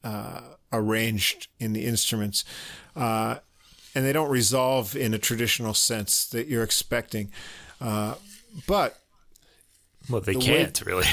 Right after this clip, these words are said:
Speaker 1: Yeah, they can't
Speaker 2: <laughs>
Speaker 1: be-,
Speaker 2: Yeah.
Speaker 1: 'cause they're not going
Speaker 2: Because
Speaker 1: to.
Speaker 2: of the modal harmony,
Speaker 1: Yeah.
Speaker 2: right?
Speaker 1: Uh, however, they do resolve sort of, uh, compositionally, and then bi-, you know, there are, uh, tension builds and releases in
Speaker 2: Mm.
Speaker 1: the way that,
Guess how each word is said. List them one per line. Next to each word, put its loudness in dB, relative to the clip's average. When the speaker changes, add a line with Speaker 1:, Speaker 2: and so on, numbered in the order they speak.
Speaker 1:
Yeah, 2
they 2
can't 2
Speaker 2:
<laughs> 0
Speaker 1:
be-, -4
Speaker 2:
Yeah. -2
Speaker 1:
'cause 0
they're 2
not 0
going 2
Speaker 2:
Because 4
Speaker 1:
to. 6
Speaker 2:
of 4
the 4
modal 4
harmony, 2
Speaker 1:
Yeah. 2
Speaker 2:
right? 0
Speaker 1:
Uh, 0
however, 2
they 2
do 2
resolve 2
sort 2
of, -2
uh, 0
compositionally, 0
and 0
then 0
bi-, -2
you -2
know, 2
there 2
are, 2
uh, -4
tension 0
builds 0
and -4
releases 0
in 0
Speaker 2:
Mm. 2
Speaker 1:
the 0
way 2
that, -4